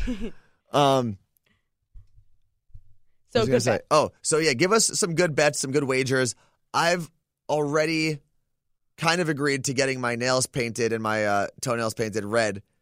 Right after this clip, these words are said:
Speaker 2: if Rutgers wins.
Speaker 1: But it's annoying because the game is a Sat-
Speaker 2: December sixteenth.
Speaker 1: Like, you might not, you might be in Vegas, so where are you gonna get your nails painted?
Speaker 2: I'll do it when I come back. That'll be the first thing we do when we come back. We'll talk about it.
Speaker 1: Okay.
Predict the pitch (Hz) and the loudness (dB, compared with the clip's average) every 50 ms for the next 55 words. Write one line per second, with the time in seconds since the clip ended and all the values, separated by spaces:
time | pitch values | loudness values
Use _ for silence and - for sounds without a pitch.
0 | _ _ _ 110 123 117 101 - 117 120 117 - - 113 104 98 104 101 - 285 | _ _ _ -2 -2 -2 -2 -2 -2 -2 -2 -2 -2 -4 -4 -2 -2 0 0 0
1 | 294 294 294 320 294 311 330 330 311 277 294 - 294 285 254 214 226 254 208 - | 0 -2 -4 -6 -4 -4 -4 -4 -6 -8 -10 -8 -6 -6 -6 -6 -10 -12 -8 -8
2 | 233 233 240 254 269 269 240 - 226 220 220 214 208 202 196 - _ _ _ _ | -6 -6 -6 -8 -10 -12 -12 -12 -10 -8 -8 -8 -8 -10 -10 -14 _ _ _ _
3 | _ _ 117 117 117 139 - 151 147 147 143 151 147 147 139 - - - 127 - | _ _ -14 -8 -4 -2 0 0 0 0 0 0 2 0 0 -2 -4 -6 -6 -6
4 | - - - 110 85 98 - _ 208 214 202 185 220 233 240 247 240 233 220 196 | -8 -8 -10 -10 -12 -12 -14 _ -10 -10 -10 -10 -12 -10 -8 -6 -4 -4 -4 -4
5 | - - 220 220 220 208 202 - 208 196 180 175 190 196 170 - 185 - - - | -6 -6 -10 -10 -8 -8 -8 -8 -10 -10 -8 -6 -6 -6 -6 -8 -14 -16 -14 -12
6 | 190 185 185 175 190 185 196 208 220 208 196 170 180 185 175 175 - _ 180 - | -12 -12 -10 -10 -8 -8 -8 -8 -10 -12 -14 -14 -14 -14 -16 -16 -16 _ -20 -20
7 | - - _ _ _ - 233 226 269 254 220 208 190 - 196 151 147 202 180 123 | -20 -20 _ _ _ -6 -4 0 2 2 2 2 2 2 0 2 2 2 2 2
8 | 123 123 131 139 139 131 120 - 156 147 143 - 151 139 135 135 123 127 139 135 | 2 2 2 4 2 2 2 2 0 0 2 0 0 -2 -2 0 2 2 2 2
9 | 131 127 117 - 123 107 131 135 113 107 - 104 - 120 117 - - 95 85 76 | 2 0 -2 -4 -2 0 0 0 0 -2 -4 -4 -2 -2 -2 -2 -4 -6 -8 -8
10 | - - _ _ _ _ _ _ _ _ _ _ _ _ _ _ _ _ _ _ | -10 -14 _ _ _ _ _ _ _ _ _ _ _ _ _ _ _ _ _ _
11 | _ _ _ _ _ _ _ _ _ _ _ _ _ _ _ _ _ _ _ _ | _ _ _ _ _ _ _ _ _ _ _ _ _ _ _ _ _ _ _ _
12 | _ _ _ _ _ _ _ _ _ _ _ _ _ _ _ _ _ _ _ _ | _ _ _ _ _ _ _ _ _ _ _ _ _ _ _ _ _ _ _ _
13 | _ _ _ 185 180 - 175 175 165 | _ _ _ -18 -16 -16 -18 -20 -20